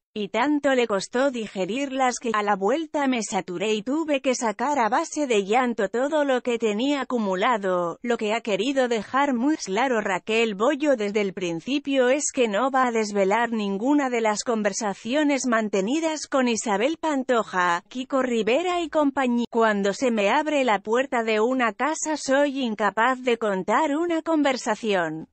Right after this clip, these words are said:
Lo que puedo es opinar, pero no contar lo que he hablado", ha dicho muy tajante.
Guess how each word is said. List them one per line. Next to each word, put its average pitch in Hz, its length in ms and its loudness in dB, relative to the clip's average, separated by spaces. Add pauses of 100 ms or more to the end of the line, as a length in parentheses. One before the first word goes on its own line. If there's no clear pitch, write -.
(680)
Lo 208 300 2
que 170 160 -2
puedo 277 360 0
es 254 200 0
opinar, 220 640 -2
pero 190 320 0
no 220 160 -2
contar 233 560 -2
lo 311 200 0
que 240 200 0
he 311 100 2
hablado", 294 800 0
ha 214 180 2
dicho 302 320 -2
muy 285 200 2
tajante. 196 880 -4